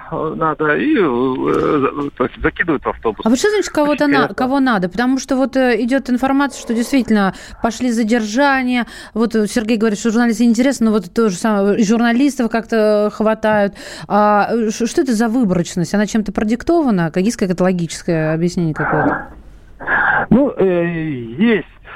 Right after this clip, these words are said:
Speaker 1: э, такие, э, да, как сказать, понимания. Они трогают девушек.
Speaker 2: Так.
Speaker 1: А, не трогают девушек, а трогают, в смысле, берут обычно молодых людей, м, лет двадцать три, двадцать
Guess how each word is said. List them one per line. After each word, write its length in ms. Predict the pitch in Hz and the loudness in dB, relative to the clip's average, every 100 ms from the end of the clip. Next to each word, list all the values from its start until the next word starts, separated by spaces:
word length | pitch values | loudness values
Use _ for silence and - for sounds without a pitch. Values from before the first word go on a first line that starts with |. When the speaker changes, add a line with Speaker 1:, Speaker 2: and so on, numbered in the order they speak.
| - | -10
Speaker 1:
э, 240 | 120 117 107 | -4 -2 -2
такие, 480 | 123 - 135 127 | -4 -2 0 2
э, 1600 | 120 117 117 113 120 120 120 117 113 113 113 110 110 110 117 131 120 | 4 2 -2 -4 -6 -4 -2 0 0 2 2 2 2 0 0 -2 -2
да, 80 | 117 | -2
как 200 | 127 - | -4 -4
сказать, 200 | 127 - - - - - - - - | -6 -6 -12 -20 -20 -20 -20 -16 -2
понимания. 640 | 160 170 214 247 196 127 | 0 2 0 -2 -4 -6
Они 340 | 117 127 151 151 | -6 -8 -10 -10
трогают 420 | 196 214 139 110 | -6 -4 -6 -8
девушек. 580 | 117 120 147 247 - - - - - - | -8 -6 -6 -8 -12 -16 -20 -20 -20 -14
Speaker 2:
Так. 100 | 170 151 - - | -12 -10 -12 -14
Speaker 1:
А, 540 | 117 135 139 135 139 139 | -6 -2 0 0 0 -2
не 140 | 151 | -4
трогают 360 | 180 175 151 131 | -4 -2 -2 0
девушек, 560 | 220 233 208 208 - | 0 0 -2 -4 -4
а 120 | 156 139 | -4 -2
трогают, 400 | 175 143 135 - | -2 -2 -2 -4
в 100 | - | -6
смысле, 500 | 160 156 147 151 143 131 | -4 -2 0 0 0 -4
берут 320 | 143 165 127 | -4 -2 -2
обычно 720 | 127 127 117 - 120 117 117 | -2 -4 -10 -6 -2 0 0
молодых 520 | 117 131 131 127 120 | 0 0 0 -2 -4
людей, 720 | 123 123 135 220 240 226 175 113 | -4 -6 -2 -2 0 -2 -4 -10
м, 640 | - - 135 131 127 113 120 | -16 -18 -16 -14 -12 -4 0
лет 220 | 135 131 - - - | 0 -2 -6 -20 -4
двадцать 440 | 135 127 - 123 - - | -2 -2 -6 -12 -10 -6
три, 320 | 127 127 113 | -2 0 0
двадцать 540 | 107 117 117 - 117 | 0 0 0 -6 -12